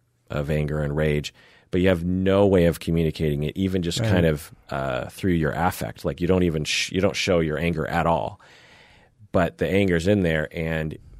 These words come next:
Speaker 1: you will do things that you know will hurt the other person as a way of just kind of leveling the playing field in your head.
Speaker 2: Yeah.
Speaker 1: Even though the other person might not even know you did it because you're doing it so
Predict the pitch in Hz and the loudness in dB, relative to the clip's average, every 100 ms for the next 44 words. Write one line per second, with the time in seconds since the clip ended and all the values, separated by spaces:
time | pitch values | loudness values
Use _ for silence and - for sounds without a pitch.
0 | - - 87 85 82 76 90 92 90 - | -18 -8 -4 0 -2 -2 0 2 0 -2
1 | 92 82 80 78 82 80 82 85 87 92 | -2 -2 -2 -4 -4 -2 -2 -2 2 4
2 | 95 80 78 80 - 78 73 - 78 71 | 4 2 -2 -4 -4 -2 -4 -6 -8 -8
3 | - 71 78 - _ _ - - - - | -8 -8 -10 -16 _ _ -20 -20 -20 -10
4 | - 87 92 87 90 85 76 85 - 107 | -2 0 0 2 4 4 0 -6 -2 0
5 | 87 73 - - - - 90 90 90 87 | 0 -2 -10 -20 -16 -4 2 2 2 0
6 | 78 - 80 82 - 85 78 71 73 78 | -2 -4 -4 -4 -2 -2 -2 -6 -6 -4
7 | 85 113 _ _ 107 95 87 - - 92 | -6 -8 _ _ -4 -2 -4 -8 -6 -2
8 | 95 98 92 92 90 90 85 90 82 87 | 2 4 4 4 2 -2 -4 -2 0 0
9 | 90 85 82 80 85 82 78 80 82 98 | 2 0 0 0 0 0 -2 -2 -2 -2
10 | - _ 82 85 80 76 78 78 - - | -6 _ -4 -2 -2 0 0 0 -2 0
11 | 82 | 0